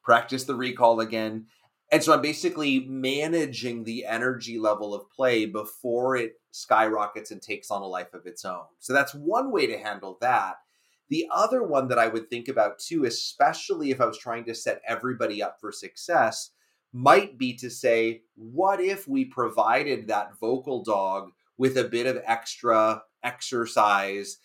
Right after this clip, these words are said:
or an outlet for that energy before the play date? I think we're, we're often using the play date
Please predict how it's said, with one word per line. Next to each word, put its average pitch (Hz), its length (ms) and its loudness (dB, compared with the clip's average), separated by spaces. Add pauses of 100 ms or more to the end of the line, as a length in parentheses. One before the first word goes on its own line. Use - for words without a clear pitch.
(180)
or 117 200 6
an 110 240 2
outlet 123 360 4
for 120 160 -2
that 113 160 0
energy 113 560 -4
before 160 640 4
the 143 100 -2
play 156 320 0
date? - 440 -10 (560)
I 120 40 2
think 131 160 0
we're, 139 220 -2
we're 135 200 6
often 151 320 8
using 143 320 -2
the 123 100 2
play 165 300 4
date 131 240 2